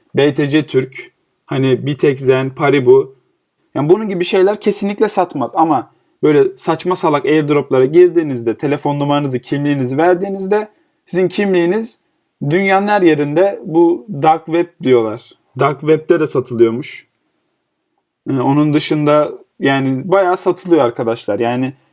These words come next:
sadece güvenilir olanlara kimlik bilgilerinizi verin. Bu birinci diyeceğim. Bu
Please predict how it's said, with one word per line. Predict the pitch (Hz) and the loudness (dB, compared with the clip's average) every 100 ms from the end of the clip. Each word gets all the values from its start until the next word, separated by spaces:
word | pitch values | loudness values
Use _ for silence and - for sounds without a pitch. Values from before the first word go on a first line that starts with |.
| _ | _
sadece | - 220 202 208 | -2 2 2 0
güvenilir | 170 175 180 180 190 | 0 2 2 0 0
olanlara | 170 151 151 156 156 160 | 0 2 2 2 0 0
kimlik | - 135 123 - | -4 -4 -6 -2
bilgilerinizi | 117 113 117 113 143 165 | -2 2 0 0 -2 2
verin. | 160 123 107 _ | 4 4 0 _
Bu | 185 | 4
birinci | 175 165 160 151 123 | 6 4 2 -2 -4
diyeceğim. | 110 107 101 - _ _ _ _ _ | -4 -4 -8 -10 _ _ _ _ _
Bu | 202 220 | 0 0